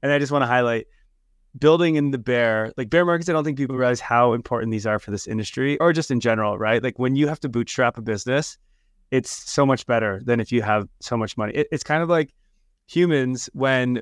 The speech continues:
we are starving, and the more hungry we get and we're out there hunting, the more hungry we get, the longer we have without food, the more, uh,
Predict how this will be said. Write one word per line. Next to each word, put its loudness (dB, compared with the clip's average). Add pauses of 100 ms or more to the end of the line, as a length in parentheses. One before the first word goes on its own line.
we -2 (120)
are -2
starving, -2 (180)
and -2
the -2
more 0
hungry -2
we 0
get 2
and -2
we're 0
out -2
there -2
hunting, -2 (320)
the -6
more 2
hungry -2
we -4
get, 2
the -4
longer 0
we -2
have -4
without -4
food, -2
the -4
more, 0 (400)
uh, 0